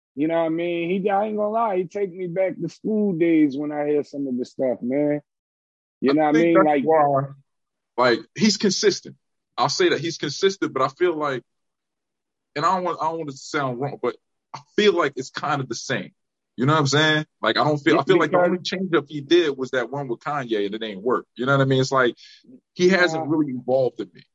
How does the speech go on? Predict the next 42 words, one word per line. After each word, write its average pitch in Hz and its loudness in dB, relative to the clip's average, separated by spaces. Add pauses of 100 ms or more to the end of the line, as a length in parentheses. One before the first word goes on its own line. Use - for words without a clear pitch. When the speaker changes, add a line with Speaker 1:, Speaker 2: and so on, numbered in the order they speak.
(1300)
Speaker 1:
Nah, 165 -2
what, 165 4
what 147 -2
it 165 -2
is, 190 -2
is 170 -4
he 170 -2
hasn't 165 -4
compromised 131 -2
himself. 117 -4 (220)
You 139 2
know 160 4
what 160 2
I - 2
Speaker 2:
True. 202 6
Speaker 1:
mean? 175 0 (140)
Speaker 2:
True. - -6 (320)
Speaker 1:
So, 180 2
so, 185 -2
you 180 -4
know, 196 0
most 196 -2
artists, 180 -4
they 180 -6
don't 185 -8
stay 170 -2
true 185 -4
to 175 -6
their 160 0 (100)
fan 175 -4
base, 120 -2
what 127 -18
they 139 0 (100)
fan 160 -4
base 131 0
wanna 123 -6
hear. 139 8
They 135 6
try 165 6
to, 139 4
to, 120 -8 (160)
to - -18